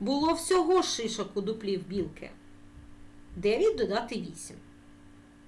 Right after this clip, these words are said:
Наступне. Сума числа дев'ять і вісім відняти десять.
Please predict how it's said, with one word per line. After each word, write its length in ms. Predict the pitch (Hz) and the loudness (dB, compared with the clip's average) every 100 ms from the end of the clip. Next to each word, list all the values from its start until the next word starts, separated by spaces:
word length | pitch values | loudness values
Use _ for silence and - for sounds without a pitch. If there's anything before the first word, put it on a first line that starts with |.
| - - - - - | -20 -20 -20 -16 -4
Наступне. 680 | 330 453 - 254 - 151 - - - - - - - - | -2 0 0 0 -2 -8 -10 -14 -18 -20 -20 -20 -18 -6
Сума 460 | - 269 285 277 | -4 0 2 2
числа 400 | 269 277 269 262 | 2 0 2 2
дев'ять 480 | 233 247 240 214 - | 4 2 2 0 -4
і 80 | 202 | -6
вісім 460 | 175 311 427 - 208 | 0 2 2 0 -4
відняти 500 | 208 247 330 330 311 | -2 0 0 0 0
десять. 640 | 240 214 - - - - | 2 0 -2 -6 -12 -16